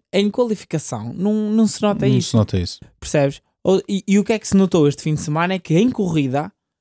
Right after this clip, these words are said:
Speaker 1: o Red Bull não era aquele foguete que era, por exemplo, no Bahrein. Ai, no Bahrein. No, no Brasil.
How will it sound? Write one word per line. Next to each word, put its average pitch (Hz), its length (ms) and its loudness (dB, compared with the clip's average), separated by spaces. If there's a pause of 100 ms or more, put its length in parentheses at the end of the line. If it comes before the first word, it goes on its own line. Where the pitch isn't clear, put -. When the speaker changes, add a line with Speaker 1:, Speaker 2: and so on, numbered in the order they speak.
(440)
Speaker 1:
o 190 340 6
Red 156 200 2
Bull 151 260 2
não 180 220 4
era 185 180 2
aquele 190 240 0
foguete 196 580 -2
que 226 200 0
era, 226 240 2
por 226 120 2
exemplo, 226 340 2
no 233 100 4
Bahrein. 254 360 -2 (200)
Ai, 160 160 4
no 151 100 6
Bahrein. 107 400 -2
No, 196 380 4
no 214 80 4
Brasil. 208 360 0